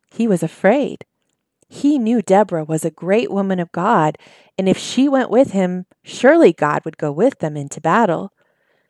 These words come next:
So Deborah agreed to go with him. She said, "Very well, I will go with you, but because of the way you are going about this, the honor will not be yours,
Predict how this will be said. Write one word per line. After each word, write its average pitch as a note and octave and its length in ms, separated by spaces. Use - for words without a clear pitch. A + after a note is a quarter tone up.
So E3 640
Deborah G3 420
agreed G#3 400
to - 100
go F#3+ 200
with G3 240
him. D#3+ 360
She - 200
said, F#3+ 380
"Very A3 320
well, D#3 380
I A3 220
will A3+ 280
go B3 220
with G#3+ 320
you, C#3 200
but F3+ 140
because C#4+ 560
of D4+ 100
the C4 100
way A3+ 260
you F3+ 380
are E3 140
going G#3 400
about G3 380
this, D#4 360
the - 260
honor G#3+ 400
will D#3 160
not F3+ 340
be D3+ 100
yours, D#3 600